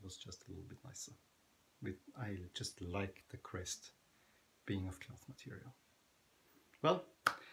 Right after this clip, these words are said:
those are my two cents on it. It was quite a long video. I hope you enjoyed it.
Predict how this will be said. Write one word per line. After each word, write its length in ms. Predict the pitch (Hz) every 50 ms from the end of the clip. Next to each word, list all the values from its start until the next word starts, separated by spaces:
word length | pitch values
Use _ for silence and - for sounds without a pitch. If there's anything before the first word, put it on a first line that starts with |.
| - - - - -
those 120 | 143 127 147
are 60 | 147
my 300 | 139 135 127 135 151 151 127 - - - - - - - - - - - - -
two 180 | - - 151
cents 320 | 147 - 143 139 147 143 -
on 100 | 165 156
it. 120 | 160 170
It 40 | 165
was 140 | 151 151 -
quite 220 | - 139 135 139
a 80 | 139 131
long 260 | 127 123 127 120 113
video. 260 | 127 143 156 160 151
I 40 | 147
hope 180 | 131 135 135 -
you 80 | 135
enjoyed 340 | 120 110 104 120 123 147 151
it. 220 | 165 165 170 -